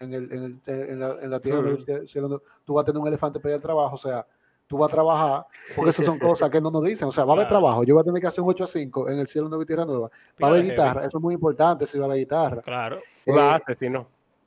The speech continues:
Speaker 1: bueno, va a haber madera para hacer guitarra, va a haber, o sea, ¿tú entiendes? Eh, eh,
Speaker 2: Eh, va a haber
Speaker 1: se va a
Speaker 2: árboles,
Speaker 1: poder
Speaker 2: aunque
Speaker 1: cortar,
Speaker 2: sea uno.
Speaker 1: bueno, pero se, se va a poder cortar los
Speaker 2: <laughs>
Speaker 1: árboles para usos banales,
Speaker 3: Ujú.
Speaker 1: como una guitarra. Entonces,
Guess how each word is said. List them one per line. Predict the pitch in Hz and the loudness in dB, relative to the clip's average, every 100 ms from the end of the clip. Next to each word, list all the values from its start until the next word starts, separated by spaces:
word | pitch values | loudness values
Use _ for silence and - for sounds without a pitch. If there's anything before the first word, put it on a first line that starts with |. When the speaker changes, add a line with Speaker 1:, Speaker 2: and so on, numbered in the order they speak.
| _ _ _ _ _ _ _ _ _ _ _ | _ _ _ _ _ _ _ _ _ _ _
Speaker 1:
bueno, | 135 170 | -2 2
va | 147 | 4
a | |
haber | 156 | 2
madera | 175 180 139 | 0 0 0
para | 131 | -2
hacer | 131 151 | 0 0
guitarra, | 160 135 123 | 2 0 0
va | 131 | 0
a | |
haber, | 160 156 | 0 0
o | |
sea, | 147 170 151 | -4 -4 -4
¿tú | 135 | -8
entiendes? | 175 170 147 151 151 | -8 -6 -4 -4 -4
Eh, | 165 | -4
eh, | 170 | -4
Speaker 2:
Eh, | 165 175 120 120 117 117 143 | -4 -2 -2 -2 -6 -6 2
va | |
a | |
haber | 160 147 | 4 4
Speaker 1:
se | |
va | 139 | 4
a | |
Speaker 2:
árboles, | 151 160 185 | 4 4 2
Speaker 1:
poder | 185 | 2
Speaker 2:
aunque | 170 135 | 0 0
Speaker 1:
cortar, | |
Speaker 2:
sea | 151 165 | 0 2
uno. | 135 | 2
Speaker 1:
bueno, | 147 185 | 2 2
pero | 151 | 2
se, | 139 147 | 0 -6
se | - 143 | -4 2
va | 143 | 2
a | |
poder | 156 170 | 4 2
cortar | 180 180 156 | 0 0 0
los | 143 143 | 0 0
Speaker 2:
<laughs> | 131 120 | -2 -2
Speaker 1:
árboles | 120 | -6
para | 123 123 | -4 -4
usos | 135 139 165 135 | -6 -8 -10 -10
banales, | 147 147 147 123 120 | -6 -4 -4 -6 -8
Speaker 3:
Ujú. | 143 | -10
Speaker 1:
como | 131 | -8
una | 135 143 | -6 -6
guitarra. | 147 120 110 _ _ _ _ _ _ _ _ | -6 -10 -10 _ _ _ _ _ _ _ _
Entonces, | - 143 185 190 | -12 -6 -2 -4